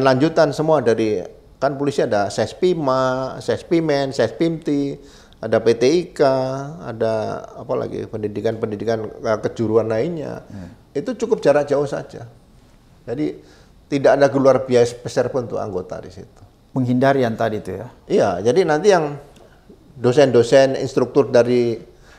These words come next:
Speaker 1: dari mana, dari pusat itu bisa kunjungan ke seluruh S P N di Indonesia.
Speaker 2: Oke.
Speaker 1: Nah, mereka yang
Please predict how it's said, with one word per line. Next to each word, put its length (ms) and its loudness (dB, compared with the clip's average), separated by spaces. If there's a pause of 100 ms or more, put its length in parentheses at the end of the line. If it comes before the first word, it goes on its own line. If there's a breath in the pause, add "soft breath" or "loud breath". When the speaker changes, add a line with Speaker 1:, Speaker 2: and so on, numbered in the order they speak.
(140 soft breath)
Speaker 1:
dari 480 2
mana, 240 0
dari 180 4
pusat 380 2
itu 160 -2
bisa 260 4
kunjungan 460 4
ke 80 8
seluruh 720 0
S 100 -6
P 140 -2
N 160 2
di 20 0
Indonesia. 480 -4 (760 soft breath)
Speaker 2:
Oke. 320 -16
Speaker 1:
Nah, 160 -12
mereka 320 2
yang 240 4